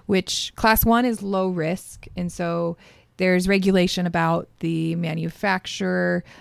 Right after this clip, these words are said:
uh, registering the device, labeling it, and having basic quality control. That's kind of the lowest. And then class two is considered moderate risk to patients. And the reason cranial helmets are class two is because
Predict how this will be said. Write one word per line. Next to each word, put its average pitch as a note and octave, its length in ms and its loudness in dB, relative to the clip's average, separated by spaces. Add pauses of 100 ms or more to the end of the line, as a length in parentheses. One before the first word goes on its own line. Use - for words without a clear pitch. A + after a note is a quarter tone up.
(120)
uh, E3+ 160 0
registering G#3+ 640 0
the G#3 80 -2
device, F#3+ 440 0
labeling F#3 540 -2
it, F3 400 -2
and D#3+ 500 -6 (200)
having E3+ 360 -4
basic - 400 -4
quality - 360 -10
control. D4 420 -10 (520)
That's F#3 300 -8
kind F3 200 -6
of E3+ 40 -6
the E3+ 100 -4
lowest. F3 640 -6 (280)
And F#3+ 200 0
then F3+ 380 -2 (440)
class F3 360 -4
two A#3+ 440 0
is F#3+ 160 -4
considered F3+ 500 -4
moderate G#3 560 2
risk - 320 -8
to - 80 -14
patients. F3+ 480 -6
And F#3 100 -2
the F#3 80 -4
reason G3 400 -4
cranial F#3 360 -6
helmets F3 320 -6
are E3+ 100 -8
class E3+ 360 -8
two C#4 300 -4
is G3+ 140 -6
because F3+ 440 -4